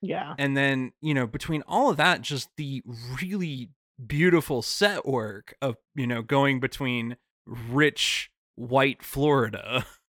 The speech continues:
Speaker 1: <laughs>
Speaker 2: and the fucking gangs. The whole funeral setup
Speaker 1: Oh,
Speaker 2: is one of the
Speaker 1: yeah.
Speaker 2: greatest set pieces ever. <laughs>
Speaker 1: Oh, yeah.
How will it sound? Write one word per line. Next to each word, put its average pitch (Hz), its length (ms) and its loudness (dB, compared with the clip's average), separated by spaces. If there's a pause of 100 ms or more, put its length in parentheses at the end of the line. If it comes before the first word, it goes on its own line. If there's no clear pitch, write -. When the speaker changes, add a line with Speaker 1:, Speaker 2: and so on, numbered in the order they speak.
(100)
Speaker 1:
<laughs> 170 40 2 (580)
Speaker 2:
and 135 320 4 (160)
the 139 140 4
fucking 139 760 -2
gangs. 131 760 -2 (300)
The 202 80 12
whole 294 320 6
funeral 156 600 4
setup 104 640 -8 (360)
Speaker 1:
Oh, 180 200 12
Speaker 2:
is 135 100 6
one 220 120 10
of 151 80 8
the 151 60 6
Speaker 1:
yeah. 143 140 0
Speaker 2:
greatest 226 640 4
set 180 300 6
pieces 180 500 4 (160)
ever. 254 640 -2 (100)
<laughs> 262 80 2
Speaker 1:
Oh, 233 200 8
yeah. - 240 -8